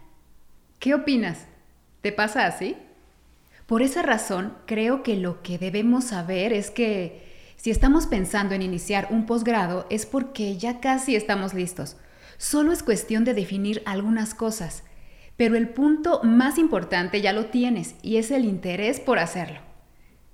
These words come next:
Siempre tendrás algunas inquietudes sobre cuál programa elegir o en qué institución, pero si ya te has acercado a solicitar información,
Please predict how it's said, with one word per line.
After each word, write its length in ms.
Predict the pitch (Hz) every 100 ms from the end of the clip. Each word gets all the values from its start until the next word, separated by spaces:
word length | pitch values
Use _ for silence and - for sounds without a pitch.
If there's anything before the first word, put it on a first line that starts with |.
| - _
Siempre 520 | - 254 254 262 285
tendrás 520 | 302 208 190 190 202 -
algunas 400 | 190 190 190 185
inquietudes 680 | 190 170 165 196 185 202 208
sobre 340 | - 185 160
cuál 380 | - 202 208 208
programa 400 | 214 196 190 190
elegir 500 | 196 208 262 254 262 - - - -
o 400 | 214 220 214 220
en 180 | 220
qué 100 | 220
institución, 800 | 262 277 294 - 247 - 262 247 - - - - -
pero 260 | 220 214
si 180 | 202 226
ya 220 | 214 302
te 120 | -
has 140 | 294 254
acercado 480 | 269 226 196 196 196
a 60 |
solicitar 480 | 196 180 170 175 196
información, 760 | 233 226 180 147 - 175 226